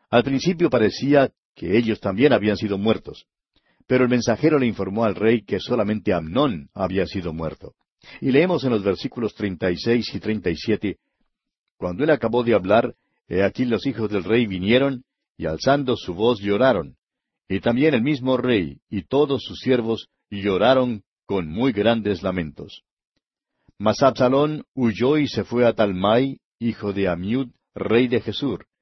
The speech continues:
Y David lloraba por su hijo todos los días.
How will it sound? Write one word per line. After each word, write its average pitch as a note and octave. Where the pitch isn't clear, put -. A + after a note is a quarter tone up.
Y G#2+
David A#2+
lloraba B2+
por G2+
su F2+
hijo G#2
todos B2
los G2
días. D2+